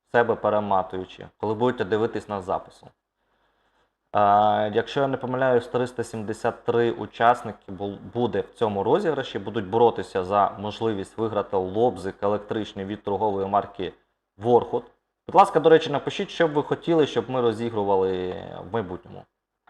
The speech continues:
У нас є багато чудового інструменту. Якщо буде цікаво, можете зайти на наш,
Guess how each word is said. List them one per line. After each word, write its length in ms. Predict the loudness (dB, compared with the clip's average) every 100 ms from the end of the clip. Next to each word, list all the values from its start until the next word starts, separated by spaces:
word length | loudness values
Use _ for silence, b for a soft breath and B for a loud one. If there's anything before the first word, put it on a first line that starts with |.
| b b _ _
У 40 |
нас 220 | -6 -4 0
є 80 |
багато 480 | 4 6 8 6 4
чудового 480 | -6 -2 0 0 -2
інструменту. 480 | -6 -6 -2 -2 -2
Якщо 260 | -8 -6 -6
буде 180 | -6
цікаво, 340 | -8 0 2 4
можете 260 | 0 -4
зайти 240 | -6 -6 -6
на 100 | -2
наш, 260 | -2 -4